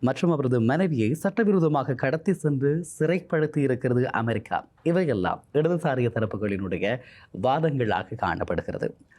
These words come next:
அஹ், குறிப்பாக சொல்லிக்கொள்ள வேண்டுமாக இருந்தால், ஈராக்கில் தொடங்கி லிபியாவில்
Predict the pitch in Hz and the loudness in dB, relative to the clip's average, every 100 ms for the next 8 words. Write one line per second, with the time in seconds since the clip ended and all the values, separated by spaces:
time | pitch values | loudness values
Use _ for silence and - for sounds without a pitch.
0 | - - _ 147 139 - 190 196 185 170 | -20 -20 _ 0 0 2 0 0 2 2
1 | 160 147 143 131 117 110 110 98 92 - | 4 2 2 2 0 0 0 0 -2 0
2 | 147 190 175 165 156 143 131 135 151 135 | 0 2 0 0 0 0 2 2 4 2
3 | 131 151 135 123 120 | 2 2 2 2 0